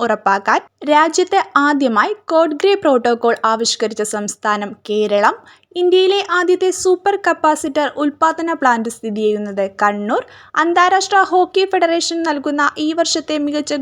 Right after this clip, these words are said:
ഗോൾ കീപ്പർ പുരസ്കാരം ലഭിച്ച മലയാളി താരം പി ആർ ശ്രീജേഷ്. പ്രഥമ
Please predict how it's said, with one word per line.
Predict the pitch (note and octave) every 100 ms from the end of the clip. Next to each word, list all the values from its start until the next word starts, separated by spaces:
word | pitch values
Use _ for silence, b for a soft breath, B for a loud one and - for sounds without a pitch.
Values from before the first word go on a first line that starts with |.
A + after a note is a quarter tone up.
| D4+
ഗോൾ | D4+ D4+
കീപ്പർ | E4+ E4 E4+ -
പുരസ്കാരം | C#4 F3+ - B3+ B3 A#3+
ലഭിച്ച | A3+ A#3 A#3+ A#3
മലയാളി | A3+ A3+ A3+ A3+
താരം | A#3 A#3 F4+ -
പി | A#3+ -
ആർ | A#3 -
ശ്രീജേഷ്. | - E4 A3 A3 G3 - - _ _ _ _ _ _ -
പ്രഥമ | F4+ F4+ C#4+ A#3